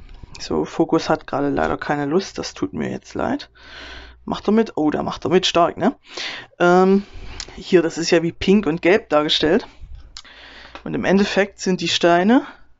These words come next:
ihr könnt dreimal raten, was es dann am Ende ist. Rot. <laughs> Und ein ganz anderes Gelb. Aber egal, es sieht auf jeden Fall in echt besser aus als in der Anleitung, von daher ist das jetzt mal nicht so schlimm.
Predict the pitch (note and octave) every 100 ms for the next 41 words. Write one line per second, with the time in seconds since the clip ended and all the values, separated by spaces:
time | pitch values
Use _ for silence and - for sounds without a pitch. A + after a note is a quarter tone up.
0 | _ _ - - - - - - D#3 F3
1 | D#3+ D#3 D#3+ E3 D3 D#3+ F3 F3 - F3
2 | A3 - G#3 G3+ G3 G#3 B3 C#4+ - -
3 | _ _ _ _ _ _ _ _ _ _
4 | _ _ _ C#3+ E3+ - _ _ _ _
5 | _ _ _ _ _ _ _ _ _ -
6 | - - - - - _ _ _ - -
7 | - - - - _ _ _ _ - A3
8 | A#3 - _ G3 F#3 D#3 D#3+ - C#3 -
9 | - - - _ _ _ _ _ _ _
10 | _ - - C4+ F3+ F3 F#3+ B3+ - -
11 | - F#3+ - G3+ G#3 - - A3 A3+ -
12 | F3+ F3+ D#3+ F3 - D#3+ F3+ D3 D#3 D3
13 | C#3 C#3+ - D3 D3+ D3+ D#3+ E3 C#3+ D#3+
14 | D#3+ - - E3+ D#3+ D3+ - - E3+ F#3+
15 | - F#3+